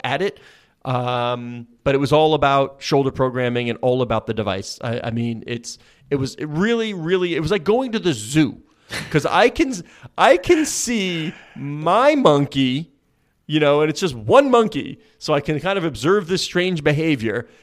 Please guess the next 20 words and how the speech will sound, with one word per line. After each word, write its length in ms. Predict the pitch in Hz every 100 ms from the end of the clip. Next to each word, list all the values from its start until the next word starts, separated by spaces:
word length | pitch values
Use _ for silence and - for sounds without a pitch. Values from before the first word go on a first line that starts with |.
| _
and 160 | 139 120
be 100 | 135
like, 200 | 123 120 254
"All 100 | 254
right, 300 | 175 190 160
well, 160 | 156
this 200 | 151 -
is 140 | 170 143
my, 460 | 156 175 170 160
my 220 | - 160 175
one 260 | 156 151
monkey 320 | 143 143 135
behavior." 480 | 123 123 123 98 76 - - _ -
Now 920 | 127 139 214 285 294 208 170 175 - _ _
I 100 | 180
went 300 | 175 202 196
to 80 | 180
the 120 | 151
monkey 560 | 143 151 185 190 160 156
enclosure 840 | 139 - 165 185 247 247 339 370